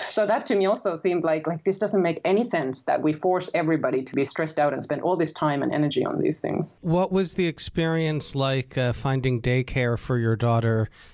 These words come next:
Speaker 2: in Finland?
Speaker 1: Well, you fill in an application. Uh, I don't even remember anymore. I think it was so simple. Or may-, uh, maybe I sent in an email and an application, and you kind of figure out the ones that are closest to your home or whatnot. You,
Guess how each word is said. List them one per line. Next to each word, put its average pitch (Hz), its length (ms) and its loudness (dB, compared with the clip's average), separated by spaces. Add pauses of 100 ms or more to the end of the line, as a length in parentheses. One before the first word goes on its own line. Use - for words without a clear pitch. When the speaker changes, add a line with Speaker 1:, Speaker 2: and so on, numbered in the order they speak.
Speaker 2:
in 113 260 2
Finland? 123 520 -2 (140)
Speaker 1:
Well, 175 240 4
you 208 120 4
fill 202 340 2
in 262 120 2
an 240 140 2
application. 202 800 0
Uh, 151 500 0
I 156 100 0
don't 160 180 0
even 156 180 0
remember 165 420 2
anymore. 147 400 0
I 156 60 0
think 143 220 -4
it 143 60 2
was 147 140 -2
so 147 140 0
simple. 156 360 0
Or 160 140 4
may-, 170 180 0
uh, - 220 -2
maybe 170 280 2
I 156 80 2
sent 160 300 -2
in 160 140 2
an 143 140 -2 (160)
email 156 720 2 (100)
and 156 300 2
an 151 120 2
application, 180 640 0 (300)
and 180 120 0
you 175 80 2
kind 190 200 0
of 185 80 -2
figure 175 240 2
out 151 300 -2
the 156 80 0
ones 151 320 0
that 151 120 0
are 147 80 2
closest 156 400 -2
to - 40 0
your - 80 0
home 202 360 2
or 160 120 2
whatnot. 147 540 0
You, 131 220 2